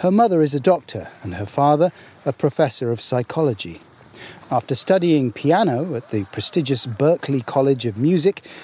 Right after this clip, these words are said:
Natalie got a degree in psychology from Illinois Northwest University, but broke off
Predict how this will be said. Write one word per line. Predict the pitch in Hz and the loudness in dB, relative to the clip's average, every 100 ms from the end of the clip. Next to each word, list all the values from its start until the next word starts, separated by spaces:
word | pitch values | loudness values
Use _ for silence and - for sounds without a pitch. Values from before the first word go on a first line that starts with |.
| - - - | -20 -12 -2
Natalie | 220 220 131 131 | 0 0 -2 -2
got | 156 156 | 0 0
a | 135 | 0
degree | 139 110 185 262 151 | -2 0 0 2 -2
in | 98 | -4
psychology | - 123 104 - 208 151 175 185 - - - | -4 -4 -2 0 0 0 -2 -4 -8 -20 -8
from | - 175 196 - | -2 0 0 2
Illinois | 233 220 190 170 170 196 | 2 2 2 2 2 0
Northwest | 147 160 175 160 147 156 139 - 151 | 0 2 2 0 2 2 0 -4 0
University, | 151 139 151 160 - 107 92 - - | 0 2 2 0 -2 -10 -12 -14 -4
but | 131 175 - - - | -2 -2 -6 -20 -8
broke | - 156 - | 0 0 2
off | 190 127 - | 0 0 -6